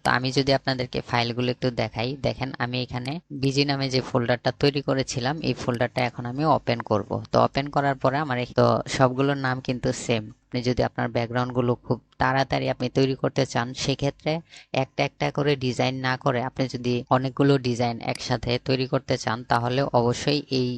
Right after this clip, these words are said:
জিনিসটা ফলো করবেন। অর্থাৎ এই যে আমি যে এখানে দশটা করে আর্টবোর্ড নিয়েছি, আপনি চাইলে এটাকে আরও বাড়িয়ে নিতে পারেন। তবে আপনার এখানে যে এই যে আর্টবোর্ডটা আছে, এই ক্যানভাস সাইজটা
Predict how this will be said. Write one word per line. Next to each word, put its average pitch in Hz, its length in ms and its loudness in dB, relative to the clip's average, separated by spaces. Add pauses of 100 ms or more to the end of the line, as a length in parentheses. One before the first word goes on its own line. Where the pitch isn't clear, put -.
(360)
জিনিসটা 127 400 2 (100)
ফলো 123 320 4
করবেন। 120 260 0 (120)
অর্থাৎ 123 280 0 (200)
এই 127 140 2
যে 127 80 0 (100)
আমি 120 200 -4
যে 127 140 0
এখানে 120 220 -4 (120)
দশটা 120 300 0
করে 127 160 2 (500)
আর্টবোর্ড 120 380 2
নিয়েছি, 127 260 -2 (120)
আপনি - 240 -4
চাইলে 120 300 2
এটাকে 120 240 -4 (100)
আরও 117 120 2 (120)
বাড়িয়ে 120 340 0
নিতে 120 260 -2
পারেন। 110 200 -4 (140)
তবে 123 320 4 (420)
আপনার 127 220 -2 (100)
এখানে 135 260 -2 (100)
যে 135 80 -2 (320)
এই 139 160 4
যে 139 60 4 (100)
আর্টবোর্ডটা 117 480 2
আছে, 156 180 -2 (200)
এই 127 80 0 (120)
ক্যানভাস 127 380 2 (100)
সাইজটা 120 380 -2